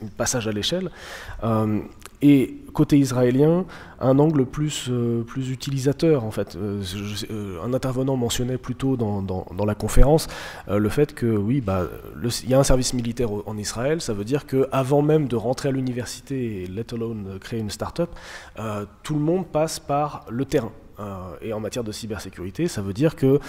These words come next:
euh, il se pa-, il se crée pas une seule start-up de cybersécurité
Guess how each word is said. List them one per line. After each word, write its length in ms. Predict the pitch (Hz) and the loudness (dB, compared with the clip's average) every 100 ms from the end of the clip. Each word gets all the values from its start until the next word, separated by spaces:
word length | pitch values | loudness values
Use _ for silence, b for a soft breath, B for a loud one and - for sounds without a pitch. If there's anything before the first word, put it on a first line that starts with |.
| B B B | B B B
euh, 380 | - 90 - 160 139 | -6 -4 -4 -6 -8
il 80 | - | -2
se 60 | - | 2
pa-, 180 | - - | 4 4
il 80 | 120 | 4
se 140 | - | -2
crée 180 | - 160 | 2 4
pas 160 | 175 160 | 8 8
une 100 | 160 | 8
seule 160 | 170 | 2
start-up 400 | 151 160 - 160 | 2 0 2 0
de 100 | 127 | 0
cybersécurité 920 | 127 131 127 - 113 113 117 143 180 | 0 0 -2 -4 -8 -8 -6 -4 -4